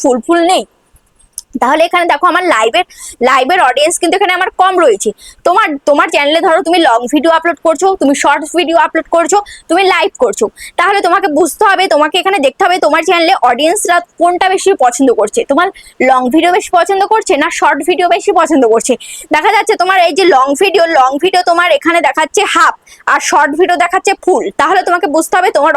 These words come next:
অডিয়েন্সরা তোমার শর্ট ভিডিওটা বেশি পছন্দ করছে। দেখা যাচ্ছে শর্ট ভিডিও উপরে রয়েছে, শর্ট ভিডিওটা বেশি পছন্দ করছে, বা লং ভিডিওটা হাফ রয়েছে, লং ভিডিওটা বে-, আহ, পছন্দ করছে না,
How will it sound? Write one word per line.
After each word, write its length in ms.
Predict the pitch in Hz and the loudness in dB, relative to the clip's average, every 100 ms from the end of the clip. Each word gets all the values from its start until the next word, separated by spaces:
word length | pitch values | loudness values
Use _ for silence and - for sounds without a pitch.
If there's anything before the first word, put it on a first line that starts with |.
| 247 | 2
অডিয়েন্সরা 380 | 262 320 403 427 - _ 277 | 2 0 0 -2 -4 _ -2
তোমার 160 | 320 - | 0 0
শর্ট 180 | 370 349 370 | -2 0 0
ভিডিওটা 260 | 359 370 330 | 0 0 0
বেশি 140 | 302 285 | -2 0
পছন্দ 260 | 262 247 226 196 | -2 -2 -4 -2
করছে। 200 | - - 214 - - - | -2 -4 -4 -10 -18 -4
দেখা 160 | 285 415 | 0 0
যাচ্ছে 160 | 381 392 - | 0 -2 0
শর্ট 200 | 320 285 370 | 0 0 0
ভিডিও 200 | 359 370 277 | 0 0 0
উপরে 200 | 277 330 330 | 0 0 2
রয়েছে, 240 | 339 349 359 - _ - | 0 2 -2 -4 _ -4
শর্ট 180 | 294 277 | -2 -2
ভিডিওটা 260 | 339 311 311 | -2 0 -2
বেশি 140 | - 277 | -2 -2
পছন্দ 160 | 247 247 233 | 0 0 0
করছে, 200 | 220 208 240 | 0 0 0
বা 60 | 320 - - - 285 | -2 -4 -12 -2 2
লং 100 | 311 349 | 2 2
ভিডিওটা 340 | 381 349 359 392 415 _ _ _ _ _ _ _ _ - - 247 - | 0 0 -2 -4 -6 _ _ _ _ _ _ _ _ -16 -12 -6 0
হাফ 200 | - 359 359 | 0 0 0
রয়েছে, 280 | 359 - 415 403 - - | 0 2 -2 -4 -8 0
লং 100 | 285 302 | 0 2
ভিডিওটা 280 | 349 339 392 508 | 0 0 -2 0
বে-, 120 | - | -2
আহ, 220 | - 247 247 262 | 0 -2 0 -2
পছন্দ 280 | 269 359 415 349 | -2 0 0 0
করছে 260 | 349 - | -2 -2
না, 60 | - | -6